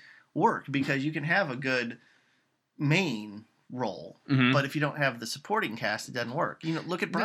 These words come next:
Speaker 1: Bridesmaids.
Speaker 2: Yeah.
Speaker 1: That's gave Melissa McCarthy her career.
Speaker 2: It did. It did. And what's interesting is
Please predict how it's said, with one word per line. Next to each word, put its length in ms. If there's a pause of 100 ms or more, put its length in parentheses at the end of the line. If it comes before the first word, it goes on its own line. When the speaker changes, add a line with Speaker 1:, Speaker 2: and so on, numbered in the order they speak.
(140)
Speaker 1:
Bridesmaids. 360 (100)
Speaker 2:
Yeah. 360
Speaker 1:
That's 420 (800)
gave 380
Melissa 300
McCarthy 440
her 100
career. 280
Speaker 2:
It 100
did. 280 (400)
It 120
did. 260 (360)
And 300
what's 240
interesting 400
is 300